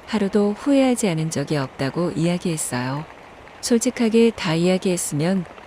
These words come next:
내가 이해 못해줬을 것 같냐며 혼자 힘들었을 그 사람이 너무 불쌍해서 밤새 전화기를 붙잡고 울었던 것 같아요. 그렇게 다시 만난 지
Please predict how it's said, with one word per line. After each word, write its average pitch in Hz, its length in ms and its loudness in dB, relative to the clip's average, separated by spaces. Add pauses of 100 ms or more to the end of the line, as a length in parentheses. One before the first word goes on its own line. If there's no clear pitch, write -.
(100)
내가 175 400 2
이해 190 320 2
못해줬을 202 680 -2
것 175 200 -4
같냐며 139 640 -4 (300)
혼자 254 260 6
힘들었을 240 640 2
그 180 140 -2
사람이 160 680 -2
너무 156 280 -2
불쌍해서 160 840 -4 (460)
밤새 160 440 0
전화기를 190 600 -2
붙잡고 - 680 -4
울었던 170 400 -2
것 147 140 -6
같아요. 139 540 -8 (580)
그렇게 202 580 0
다시 160 320 -2
만난 151 400 0
지 165 300 -2